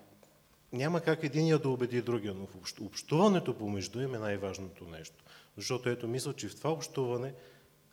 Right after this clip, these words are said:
няма проблем да кажем, както каза и Ариф, а, много добре, значи, той каза: „Да, имаме проблем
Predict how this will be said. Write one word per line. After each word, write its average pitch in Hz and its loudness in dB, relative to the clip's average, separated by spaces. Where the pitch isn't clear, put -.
няма 131 0
проблем 123 -2
да 110 -4
кажем, 113 -2
както 107 -8
каза 127 -2
и 107 -6
Ариф, 110 -6
а, 98 -12
много 110 -4
добре, 107 -4
значи, 95 -8
той 110 -4
каза: 101 -4
„Да, 101 0
имаме 120 -4
проблем 90 -10